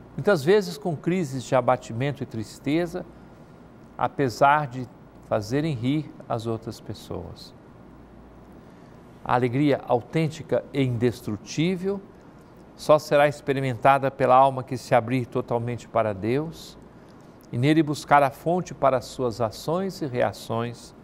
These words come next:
diante da vida. O tempo da alegria, chamado Advento, oferece à nossa consideração a figura da Virgem Maria, Mãe de Deus e Senhora Nossa.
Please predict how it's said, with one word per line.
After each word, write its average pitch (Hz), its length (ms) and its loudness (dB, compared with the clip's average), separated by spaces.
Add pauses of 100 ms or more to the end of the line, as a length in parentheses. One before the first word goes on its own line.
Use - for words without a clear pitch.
(580)
diante 113 360 -2
da 117 140 2
vida. 101 400 -8 (3000)
O 185 100 4
tempo 226 540 0
da 180 140 8
alegria, 135 680 2 (400)
chamado 120 480 2
Advento, 113 720 -2 (800)
oferece 180 680 2
à 160 100 4
nossa 143 380 2
consideração 143 1080 0 (720)
a 135 80 0
figura 185 440 2
da 175 120 6
Virgem 160 380 -2
Maria, 156 380 2
Mãe 139 180 0
de 120 140 -4
Deus 135 320 2
e 135 80 -6
Senhora 117 440 -4
Nossa. 98 480 -4